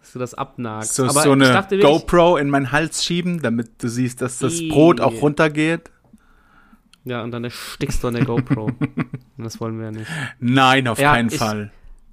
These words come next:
Speaker 1: dachte, ich bin in diesen Mallorca-Supermarkt reingegangen, hab Brot ohne Kruste gesehen. Das gibt's bei uns gar nicht. Da hab ich gedacht, das
Speaker 2: Nee.
Speaker 1: ist doch dein Land.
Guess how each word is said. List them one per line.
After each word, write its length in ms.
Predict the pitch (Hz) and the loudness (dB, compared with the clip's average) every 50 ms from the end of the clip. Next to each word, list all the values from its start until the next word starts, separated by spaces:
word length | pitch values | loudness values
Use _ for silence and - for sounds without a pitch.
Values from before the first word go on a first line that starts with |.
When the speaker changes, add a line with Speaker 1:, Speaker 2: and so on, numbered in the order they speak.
| _ _ | _ _
Speaker 1:
dachte, 480 | - - 214 - - 196 196 196 160 - 147 | -4 -4 -4 0 0 0 2 2 0 -4 -8
ich 100 | - - | -8 -8
bin 140 | 165 165 | -6 -4
in 40 | 170 | -4
diesen 200 | 160 156 147 151 | -4 -4 -4 -2
Mallorca-Supermarkt 840 | 147 143 139 139 156 165 - 175 156 156 147 165 160 151 151 143 139 | -2 0 0 0 0 -2 -2 -4 -4 -4 -6 -6 -6 -6 -6 -6 -6
reingegangen, 360 | 135 147 147 143 147 143 139 | -6 -6 -4 -4 -6 -6 -6
hab 220 | 135 143 - _ - | -8 -10 -12 _ -20
Brot 340 | - - 135 143 180 - | -12 -6 -4 -4 -4 -4
ohne 180 | - 151 156 151 | -4 -4 -4 -6
Kruste 400 | - - - 196 202 - - 131 | -6 -6 -4 -4 -4 -2 -2 -2
gesehen. 300 | - 127 - - 120 123 | 0 0 0 0 -2 -4
Das 100 | 120 123 | -4 -4
gibt's 160 | - 151 143 | -2 0 0
bei 80 | 143 131 | 0 0
uns 160 | 127 123 - | -2 -4 -6
gar 100 | - 117 | -6 -6
nicht. 140 | 120 117 - | -6 -4 -4
Da 60 | 131 | -6
hab 60 | 120 | -6
ich 60 | - | -6
gedacht, 220 | - 127 127 139 - | -4 -4 -4 -2 -2
das 100 | 151 110 | -2 -2
Speaker 2:
Nee. 100 | 107 104 | -2 -2
Speaker 1:
ist 60 | 107 | -2
doch 100 | 120 120 | -2 -4
dein 280 | - - 131 131 156 165 | -2 0 0 0 2 2
Land. 360 | 151 160 196 208 165 123 - | 0 0 0 0 -2 -4 -8